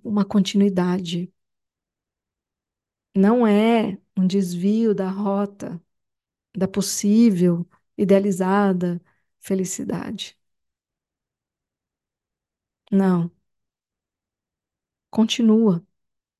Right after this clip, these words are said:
É um processo que vem na sequência de outro e que depois pode vir outro. Quantas pessoas por aí que já casaram três, quatro, cinco vezes? <laughs> Ou seja, se dis-,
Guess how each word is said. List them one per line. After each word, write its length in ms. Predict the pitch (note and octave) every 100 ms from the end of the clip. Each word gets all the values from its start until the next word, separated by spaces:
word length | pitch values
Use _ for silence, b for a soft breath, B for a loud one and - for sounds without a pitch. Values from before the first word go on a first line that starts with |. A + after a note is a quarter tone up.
| _ _ _ _ _ _ _
É 100 | C4+
um 60 | G3
processo 500 | A3+ A3+ B3+ C4+ C#4+
que 140 | -
vem 520 | B3+ A#3 B3+ C#4+ E4 - -
na 140 | C4+
sequência 720 | - C#4 B3 B3 C#4+ - G#3+
de 240 | A3+ G3 G#3+
outro 540 | A3 C4 - G3+ F3+ _ _ _ _ _ _ _ -
e 120 | A3
que 80 | C4
depois 360 | C4+ C4 C4 -
pode 220 | C4 A3+
vir 200 | B3 C4
outro. 540 | A3+ B3+ - G3+ F#3 _ _ _ _ _
Quantas 300 | A3 A#3 C4
pessoas 420 | B3+ A#3 A#3 A#3
por 180 | - A3+
aí 140 | G#3+ A3+
que 100 | G3+
já 140 | G3+
casaram 480 | G3+ G#3 G#3+ G#3+ G3
três, 380 | G3 A3+ A3 -
quatro, 400 | - G#3+ G#3 -
cinco 260 | A3 G#3+
vezes? 380 | G3 G#3 G#3 - _ _ -
<laughs> 1000 | F4 - E4 - - D4+ _ _ _ -
Ou 100 | B3+
seja, 380 | A3 - G#3 G3
se 160 | G3+ A3
dis-, 240 | G3